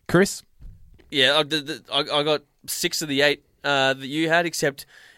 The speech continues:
Speaker 2: in fifth position I had Trailblazers, sixth I had Nuggets.
Speaker 1: So who, who would, who did you have out that I had in?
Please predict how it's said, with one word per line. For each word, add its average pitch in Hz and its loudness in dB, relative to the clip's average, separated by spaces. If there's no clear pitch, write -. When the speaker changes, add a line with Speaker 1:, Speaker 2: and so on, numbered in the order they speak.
Speaker 2:
in 151 4
fifth 160 -4
position 156 -2
I 147 0
had 139 2
Trailblazers, 143 0
sixth - -6
I 123 -4
had 117 -2
Nuggets. 101 -10
Speaker 1:
So 143 6
who, 160 8
who 156 10
would, 131 2
who 147 8
did 147 4
you 139 6
have 131 4
out 113 0
that 113 -2
I 117 6
had 107 -2
in? 92 -6